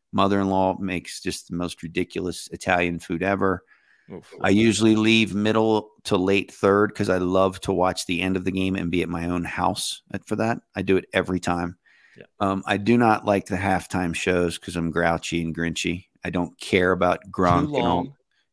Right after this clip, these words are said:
Speaker 1: Yeah,
Speaker 2: And
Speaker 1: too
Speaker 2: it
Speaker 1: long.
Speaker 2: just distracts everything. It
Speaker 1: And
Speaker 2: makes,
Speaker 1: I
Speaker 2: turns
Speaker 1: think
Speaker 2: into the
Speaker 1: Gronk is an
Speaker 2: Grammys.
Speaker 1: idiot. Gronk's getting a lot of pub now that he retired. I just think whoever's going in, I think he's an idiot, personally. I mean,
Speaker 2: Yeah.
Speaker 1: he was a hell of a player, but he's not a good, gonna be, he, they have him on commentating, and now I guess today's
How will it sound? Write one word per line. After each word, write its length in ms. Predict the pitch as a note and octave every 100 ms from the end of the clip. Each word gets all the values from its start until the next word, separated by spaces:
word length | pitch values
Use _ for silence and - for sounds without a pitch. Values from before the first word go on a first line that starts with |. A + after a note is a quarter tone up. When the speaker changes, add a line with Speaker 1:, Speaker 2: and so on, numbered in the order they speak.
| -
Speaker 1:
Yeah, 120 | F2+
Speaker 2:
And 100 | B2
Speaker 1:
too 140 | C3
Speaker 2:
it 40 | A2
Speaker 1:
long. 120 | F#2+
Speaker 2:
just 140 | F#2
distracts 640 | G2+ A2+ - A#2 G#2+ G#2+ -
everything. 500 | G#2 G2 F#2+ G2 D#2+
It 40 |
Speaker 1:
And 80 | G2+
Speaker 2:
makes, 120 | B2
Speaker 1:
I 100 | D#3+ G#3+
Speaker 2:
turns 120 | C#3+
Speaker 1:
think 100 | C3+
Speaker 2:
into 120 | B2+
the 40 | B2
Speaker 1:
Gronk 300 | B2 C3 C3
is 80 | G#2 G2+
an 80 |
Speaker 2:
Grammys. 60 | G2 G#2
Speaker 1:
idiot. 300 | A#2 A#2+ - _
Gronk's 380 | - E3 C4+ -
getting 280 | - E3+ C#3+
a 60 |
lot 240 | A2+ A2+ A2+
of 140 | G2+
pub 260 | - G#2 G#2
now 200 | G#2+ G#2
that 80 | G#2
he 40 |
retired. 300 | G2 G#2 G#2
I 140 | B2+
just 260 | D#3+ C3+ -
think 240 | A2 F#2+
whoever's 480 | - G2 G2+ G2 F#2
going 240 | - F#2 F#2+
in, 80 |
I 160 | F#2 B2
think 160 | C#3 G#2
he's 180 | F#2
an 100 | E2+
idiot, 360 | D#2+ F#2 G2 - _ _
personally. 520 | F2 F2 G2 F#2+ F#2+ _ -
I 40 |
mean, 240 | G2 E2+ F2
Speaker 2:
Yeah. 80 | -
Speaker 1:
he 100 | -
was 120 | G#2+ F#2+
a 40 |
hell 140 | G#2+
of 80 | G2+
a 60 | F2
player, 300 | - F#2 F2
but 160 | E2+ -
he's 140 | F#2
not 180 | G2 F#2+
a 40 | F2
good, 180 | F2+
gonna 100 | F#2+
be, 140 | F2+ -
he, 220 | F#2+ F#2 _ - -
they 140 | G2
have 160 | G#2 G2
him 120 | F#2
on 120 | F2+
commentating, 760 | E2 F#2+ F#2 F#2 F2 F#2+ F#2 F#2
and 120 | F2
now 160 | F#2+ F#2
I 100 | F2+
guess 220 | F#2 -
today's 460 | F#2+ F#2 F2+ F2